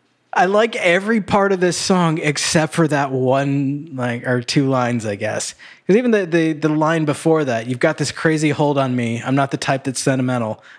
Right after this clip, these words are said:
I keep telling everyone this hurts like hell." I love that. But then he's like, "I'm not a normal hero. I'm just an ordinary person. I keep telling everyone this hurts like hell." Ah, you lost me there. Like, ditch that. Stick with the,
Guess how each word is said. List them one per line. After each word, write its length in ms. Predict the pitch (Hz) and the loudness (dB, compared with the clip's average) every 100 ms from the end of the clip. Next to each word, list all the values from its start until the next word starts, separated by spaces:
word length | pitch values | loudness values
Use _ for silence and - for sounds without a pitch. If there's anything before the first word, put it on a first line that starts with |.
| - | -10
I 60 | 123 | -4
keep 160 | 135 | -2
telling 300 | - 135 131 | 0 0 0
everyone 320 | 123 123 120 123 | 0 0 0 0
this 140 | 123 | -2
hurts 280 | 123 120 - | -2 -2 -2
like 200 | 110 - | -2 -2
hell." 320 | 117 101 104 - - - _ | -4 -4 -8 -16 -20 -20 _
I 80 | 135 | -2
love 400 | 135 175 196 139 | 2 2 2 0
that. 360 | 120 85 - - _ _ | -2 -2 -8 -18 _ _
But 80 | 143 | -2
then 180 | 139 131 | 0 -2
he's 100 | 127 | -4
like, 120 | 127 | -2
"I'm 140 | 160 156 | 0 2
not 180 | 151 | 2
a 40 | 151 | 0
normal 360 | 147 143 139 135 | 0 0 0 0
hero. 380 | 143 135 127 123 | 0 0 0 -2
I'm 100 | 127 | -4
just 180 | 131 | -2
an 120 | 143 127 | 0 0
ordinary 400 | 120 123 117 120 | -2 -2 -4 -2
person. 540 | 151 139 - 110 110 - | -2 -2 -4 -8 -10 -14
I 60 | |
keep 200 | 123 123 | -6 -6
telling 240 | - 131 123 | -2 -2 0
everyone 320 | 117 120 117 | -2 -2 -2
this 140 | 117 | -2
hurts 240 | - 120 - | -2 -4 -2
like 160 | 113 - | -6 -2
hell." 220 | 123 139 | -4 0
Ah, 280 | 165 180 180 | 0 2 0
you 160 | 165 | 0
lost 340 | 151 143 135 - | 0 -2 -2 -4
me 100 | 117 | -4
there. 260 | 104 - - - - - _ | -4 -8 -16 -20 -20 -20 _
Like, 400 | 135 117 117 - 139 | -4 -2 -4 -6 -6
ditch 260 | 123 170 - | -2 -2 0
that. 420 | 151 143 143 127 | 0 0 -2 -4
Stick 360 | - - 151 147 | -10 -2 -2 0
with 200 | 143 - | -4 0
the, 280 | 139 131 | 0 0